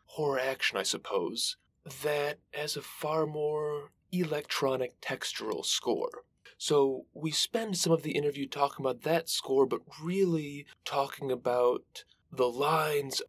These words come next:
between orchestral and electronic film music, more traditionally orchestral,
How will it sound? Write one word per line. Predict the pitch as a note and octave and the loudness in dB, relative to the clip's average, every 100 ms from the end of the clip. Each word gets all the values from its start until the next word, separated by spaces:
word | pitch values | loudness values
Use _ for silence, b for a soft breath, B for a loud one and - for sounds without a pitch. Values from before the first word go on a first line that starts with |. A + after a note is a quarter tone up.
| - | -4
between | C3 - - G3 F#3+ D3 A2 A2+ A#2 - _ _ _ | -4 -4 -4 0 2 2 0 -8 -16 -18 _ _ _
orchestral | - B2 B2 - A#2+ - - A#2+ A2 | -2 -2 0 0 4 2 2 2 2
and | G2+ F#2+ | 2 -4
electronic | G#2+ G2 - - - C3 C3+ A#2+ - | -6 -8 -6 -4 0 4 4 2 0
film | - B2 A2+ | 2 6 6
music, | G#2 G#2+ G2 F#2+ F#2 - B B | 2 -4 -2 -2 -4 -8 B B
more | - | -16
traditionally | - A2+ B2 - B2+ G#2 | -10 0 2 2 0 -4
orchestral, | G2+ - F#2+ - - F#2 D#2+ E2+ | -4 -4 -4 -6 -8 -4 -2 -4